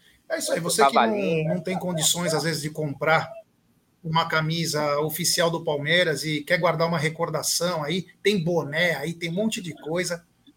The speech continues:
Speaker 1: Vai primeiro na loja do Palmeiras também, aqui é do lado. Conversa
Speaker 2: É,
Speaker 1: com o pessoal.
Speaker 2: opa.
Speaker 1: Tem muitas lojas do Palmeiras também. Vamos fortalecer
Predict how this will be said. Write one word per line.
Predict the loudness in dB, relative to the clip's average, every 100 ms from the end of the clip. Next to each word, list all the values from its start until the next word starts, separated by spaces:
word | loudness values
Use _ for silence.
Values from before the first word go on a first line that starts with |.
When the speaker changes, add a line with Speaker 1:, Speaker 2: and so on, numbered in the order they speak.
| -20 -20 -20 -18 2
Speaker 1:
Vai | 6 6
primeiro | 4 4 4
na | 4
loja | 6 4 4
do | 0
Palmeiras | -2 0 0 0
também, | -4 -4 0 0 0
aqui | -4 -8
é |
do | -4
lado. | 0 2 2 2 -2 -12 _ -20 _
Conversa | -6 0 2 2
Speaker 2:
É, | 0
Speaker 1:
com | 0
o |
pessoal. | 0 0
Speaker 2:
opa. | 2
Speaker 1:
Tem | 2
muitas | 2 2 2 4
lojas | 2 2 -2
do | -4
Palmeiras | -6 -4 -4 -4
também. | -4 -4
Vamos | -2 -2 -2
fortalecer | -2 0 0 0 0 -2 -6